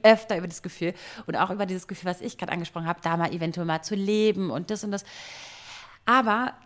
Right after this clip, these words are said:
da muss ich auch sagen, ist es denn auch dann wirklich echt, dieses Gefühl? Ist es echt, dass ich da leben möchte? Ist es dann echt, dass ich das für immer so haben möchte? Oder ist es einfach wunderschön, dieses Gefühl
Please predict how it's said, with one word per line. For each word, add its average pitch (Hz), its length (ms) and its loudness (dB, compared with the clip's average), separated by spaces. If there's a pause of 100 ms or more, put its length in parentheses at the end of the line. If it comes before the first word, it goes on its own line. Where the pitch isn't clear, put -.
da 190 100 0
muss 214 140 -2
ich 180 100 -4
auch - 60 -2
sagen, 202 280 -2
ist - 200 -6
es 277 140 -8
denn 226 160 0
auch 190 120 -6
dann 196 220 -2
wirklich 214 520 -4 (760)
echt, - 480 2 (200)
dieses 240 240 -6
Gefühl? 269 280 -4
Ist 247 180 0
es 202 180 -10
echt, 226 260 0
dass 202 100 -4
ich - 140 -10
da 180 100 -4
leben 196 340 -2
möchte? 254 460 -4
Ist 202 160 -4
es - 200 -10
dann 185 280 -4 (380)
echt, - 420 0
dass 185 140 -4
ich - 140 -8
das - 180 -4
für - 120 -12
immer 269 360 2
so 190 280 -2
haben 208 300 0
möchte? 262 400 0 (380)
Oder 214 280 4
ist 196 120 -2
es 208 80 -8
einfach 180 360 -4
wunderschön, 233 1000 0 (320)
dieses 180 300 -2
Gefühl 240 680 0